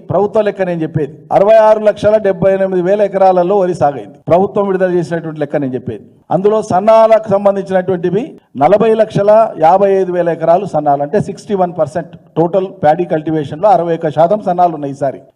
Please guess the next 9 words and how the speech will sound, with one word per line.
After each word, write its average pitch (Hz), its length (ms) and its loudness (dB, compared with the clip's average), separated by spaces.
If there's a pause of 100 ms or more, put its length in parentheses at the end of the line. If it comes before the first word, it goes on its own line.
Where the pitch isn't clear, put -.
ఎందుకు 208 260 -2
వేసిండ్రు 220 320 -2
సన్నాలు 208 420 2
రైతులు 196 300 0
ఎక్కువ? 190 400 2 (180)
ప్రభుత్వం 202 340 0
బోనస్ 196 340 0
ఇస్తుందన్నందుకు 190 580 0
ఆశపడేసిండ్రు. 151 680 -4